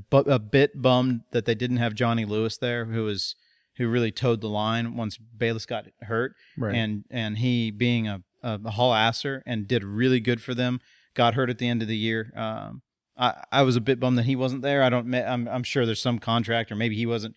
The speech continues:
Speaker 1: gonna ride for Lloyd Brothers or whatever the thing is. But, uh, you know, having Troy be the figurehead, that really doesn't make any sense, any sense for the American to be there. But as an American that was following it, I'm, I was a,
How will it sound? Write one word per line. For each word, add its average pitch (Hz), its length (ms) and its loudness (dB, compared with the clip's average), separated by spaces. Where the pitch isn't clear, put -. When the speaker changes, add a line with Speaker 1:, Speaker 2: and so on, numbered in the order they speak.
Speaker 1:
gonna 120 140 4
ride 117 220 8
for 120 140 -6
Lloyd 110 260 4
Brothers 110 380 -2
or 123 60 0
whatever 127 340 8
the 101 80 -6
thing 104 240 -2
is. 98 140 -6
But, 101 160 -8
uh, 113 440 2
you 131 160 0
know, 117 240 4
having 123 360 4
Troy 123 280 2
be 113 120 0
the 104 80 -6
figurehead, 117 680 0
that - 240 -4
really 147 280 2
doesn't 135 220 2
make 131 220 2
any 117 160 -2
sense, 120 280 -6
any 123 200 -4
sense 113 260 -8
for 107 180 -8
the 104 100 -2
American 117 460 0
to 104 80 -6
be 127 180 0
there. 117 260 2
But 92 180 -16
as 123 320 6
an 123 100 -2
American 123 600 0
that 113 100 -6
was 113 160 -8
following 117 400 2
it, 117 160 -2
I'm, 104 100 -6
I 107 180 -6
was 104 140 -8
a, 101 60 -10